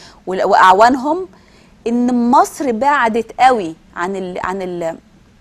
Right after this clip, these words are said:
عن الحضن الإفريقي، ما بقتش قايمة بمسؤولياتها وبدورها في السودان وإثيوبيا و-، والكونغو وال-، وال-،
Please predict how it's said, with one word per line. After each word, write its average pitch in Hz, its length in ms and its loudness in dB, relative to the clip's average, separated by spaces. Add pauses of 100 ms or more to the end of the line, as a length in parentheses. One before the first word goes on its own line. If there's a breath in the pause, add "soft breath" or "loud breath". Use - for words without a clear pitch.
(340)
عن 214 220 -2
الحضن 220 460 -4
الإفريقي، 214 580 -6
ما 185 80 -8
بقتش - 360 -2
قايمة 277 300 0
بمسؤولياتها 208 920 -6
وبدورها 226 560 0 (320 loud breath)
في - 160 -14
السودان 240 600 0
وإثيوبيا 226 640 -4
و-، 175 460 -4
والكونغو 185 920 -4
وال-، 175 400 -6
وال-، 165 340 -8